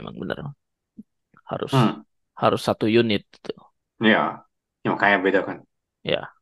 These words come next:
Speaker 1: kalau dulu kan udah masukin bola, bola ke siapa, ke Wayne Rooney gitu, udah langsung Wayne Rooney ngasih ke siapa gol gitu kan.
Speaker 2: Ya.
Speaker 1: Sekarang nggak ada kayak gitu.
Speaker 2: Ya. Terus ternyata Zidane dapat nomor lima di Madrid, alasannya lucu ya, tonton aja lah.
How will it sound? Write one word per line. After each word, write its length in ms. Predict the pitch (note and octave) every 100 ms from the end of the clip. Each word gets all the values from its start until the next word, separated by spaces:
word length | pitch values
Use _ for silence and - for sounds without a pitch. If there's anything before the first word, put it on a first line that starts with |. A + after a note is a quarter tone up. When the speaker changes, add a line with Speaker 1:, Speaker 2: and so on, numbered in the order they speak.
| _ _ _ -
Speaker 1:
kalau 160 | F2
dulu 160 | F#2+ G#2+
kan 400 | B2 B2+ B2 A#2
udah 320 | A#2 A#2 A#2 _ _ _ _ -
masukin 320 | - A2+ A2
bola, 240 | A2+ B2+
bola 320 | B2+ B2 B2+ B2
ke 80 |
siapa, 320 | - G#2+ - -
ke 240 | A#2+ A2+
Wayne 240 | A#2+ A2+
Rooney 320 | A#2+ A#2 C3+ C3
gitu, 320 | A#2 A#2+ B2
udah 80 | A#2
langsung 320 | A2+ A#2+ G#2
Wayne 160 | G#2
Rooney 320 | A2+ A2+ B2 G2+
ngasih 160 | -
ke 160 | - G#2+
siapa 400 | - E2 - A2+
gol 400 | D2+ A#1 B1 -
gitu 160 | -
kan. 120 | - - _ _ _ -
Speaker 2:
Ya. 200 | G2+ E2 D2+ -
Speaker 1:
Sekarang 200 | G#2+ G2+
nggak 140 | F2+ F#2
ada 80 | D2 -
kayak 140 | - - -
gitu. 120 | - _ _ _ _ -
Speaker 2:
Ya. 320 | F#2 D#2+ - - _ _ _ - _ -
Terus 140 | A#2
ternyata 400 | C3 A#2 C3+ C3
Zidane 400 | A2+ B2 C3+ C3+
dapat 320 | C3+ A2 B2 A#2+
nomor 240 | A2+ A2
lima 320 | A2+ A2+ A#2+
di 80 | A2+
Madrid, 320 | G#2 A2+ C3 - _ _ -
alasannya 320 | G2 G2 A2
lucu 320 | A2+ G#2+ - F#2
ya, 80 |
tonton 320 | D#2+ G#2 F#2 F2+
aja 240 | F2+
lah. 80 | E2+